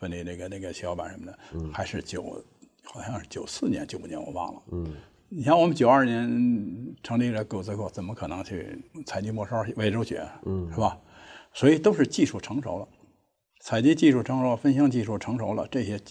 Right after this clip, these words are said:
Speaker 1: 移植技术也成熟了，这时候才大了。
Speaker 2: 而且如果有意愿啊，做造血干细胞捐赠的朋友们，
Speaker 1: 嗯。
Speaker 2: 呃，但是不知道说这个捐赠的过程是怎样的，可以先去尝试一下血小板的捐献。
Speaker 1: 啊。这话说
Speaker 2: 它这个体验是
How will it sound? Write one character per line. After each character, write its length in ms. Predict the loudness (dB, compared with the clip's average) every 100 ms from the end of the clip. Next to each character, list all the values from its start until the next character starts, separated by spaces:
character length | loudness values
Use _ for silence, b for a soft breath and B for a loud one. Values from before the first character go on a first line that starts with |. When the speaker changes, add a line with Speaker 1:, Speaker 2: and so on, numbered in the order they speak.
| -12
Speaker 1:
移 180 | 0 2
植 160 | 2 2
技 160 | 2
术 160 | 0 -4
也 80 | -4
成 220 | -6 -6
熟 160 | -6
了， 100 | -8 -10 B B B _
这 140 | -16
时 120 | -12 -14
候 60 |
才 180 | -14 -16 -16
大 120 | -18
了。 120 | -20 _ _ _ B B B
Speaker 2:
而 140 | 6 10
且 100 | 12
如 140 | 10
果 100 | 10
有 140 | 8 6
意 180 | 4
愿 240 | 4 2 0
啊， 240 | -6 -8 2
做 200 | 4 4
造 160 | 2
血 60 | 2
干 120 | 0
细 100 | 0
胞 200 | 2 2
捐 320 | 2 4 4 4
赠 240 | 2 2
的 80 | 0
朋 200 | -2 -2
友 60 |
们， 240 | 0 -2 -4 b b
Speaker 1:
嗯。 200 | -6 -4
Speaker 2:
呃， 80 | 0
但 120 | 0 0
是 80 |
不 160 | 0 2
知 140 | 4
道 300 | 6 6 6
说 180 | 6 2
这 80 | 4
个 80 | 2
捐 200 | 4 6
赠 120 | 6
的 60 | 8
过 160 | 6
程 100 | 6
是 60 | 2
怎 180 | 0 -2
样 220 | 0 0
的， 120 | 0
可 120 | 2
以 100 | 2
先 380 | 2 4 4 4
去 160 | 0 -2
尝 260 | 0 0
试 160 | 4 2
一 40 |
下 100 | 2
血 120 | 4
小 120 | 6 6
板 160 | 4
的 60 | 2
捐 180 | 2 4
献。 200 | 4 0
Speaker 1:
啊。 40 | -2 B B
这 120 | 0 6
话 140 | 8
说 100 | 10
Speaker 2:
它 60 | 10
这 100 | 10
个 140 | 8 4
体 280 | -6 0 8
验 320 | 10 12 8
是 480 | 6 4 4 4